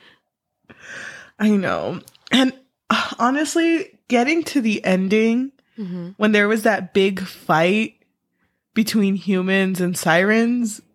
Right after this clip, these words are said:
Speaker 2: Oh, dude, it happened so quick. That moment when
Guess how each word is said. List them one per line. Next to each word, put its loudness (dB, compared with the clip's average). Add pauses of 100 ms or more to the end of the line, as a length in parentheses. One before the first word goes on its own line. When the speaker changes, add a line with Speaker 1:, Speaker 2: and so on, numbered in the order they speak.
Speaker 2:
Oh, -6
dude, -8
it 2
happened -2
so -2
quick. -8 (320)
That 0
moment 2
when 0